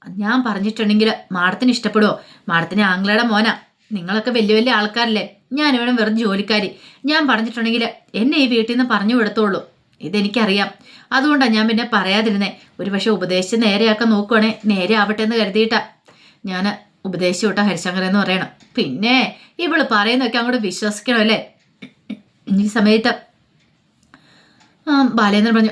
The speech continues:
"അങ്ങനെയാണെ ഹരിശങ്കർ ഒന്ന് കാണണമല്ലോ, അവനോടൊന്ന് ചോദിച്ചു നോക്കണമല്ലോ" എന്ന് പറയണം. ഈ സമയം രോഹിത് പറഞ്ഞു, "ചോദിച്ചു നോക്ക്, ഞാൻ സത്യമായിട്ടുള്ള കാര്യം പറയണമെന്ന്" പറയാം. പിന്നെ രോഹിത് അങ്ങോട്ട് കയറിപ്പോയി. ഈ സമയത്ത് ബാലേന്ദ്രൻ അലീനോട് പറഞ്ഞു,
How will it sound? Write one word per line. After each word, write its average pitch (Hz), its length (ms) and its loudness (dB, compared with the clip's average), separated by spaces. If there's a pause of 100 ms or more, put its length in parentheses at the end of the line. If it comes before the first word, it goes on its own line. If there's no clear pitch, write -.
"അങ്ങനെയാണെ 220 460 0
ഹരിശങ്കർ 247 460 0
ഒന്ന് 254 140 2
കാണണമല്ലോ, 226 500 0 (280)
അവനോടൊന്ന് 285 380 0
ചോദിച്ചു 226 380 0
നോക്കണമല്ലോ" 226 380 0
എന്ന് 240 120 0
പറയണം. 202 320 0 (400)
ഈ 170 120 -12
സമയം 202 280 -4 (360)
രോഹിത് 170 280 0
പറഞ്ഞു, 220 160 4
"ചോദിച്ചു 180 400 0
നോക്ക്, 220 280 0 (200)
ഞാൻ 240 200 0
സത്യമായിട്ടുള്ള 240 680 0
കാര്യം 208 300 0
പറയണമെന്ന്" 202 300 -2
പറയാം. 202 180 -2 (400)
പിന്നെ 165 200 -10
രോഹിത് 175 340 -4
അങ്ങോട്ട് 196 300 0
കയറിപ്പോയി. 196 380 -2 (540)
ഈ 175 120 -4
സമയത്ത് 196 520 -2 (1500)
ബാലേന്ദ്രൻ 185 460 2
അലീനോട് 190 380 2
പറഞ്ഞു, 214 240 4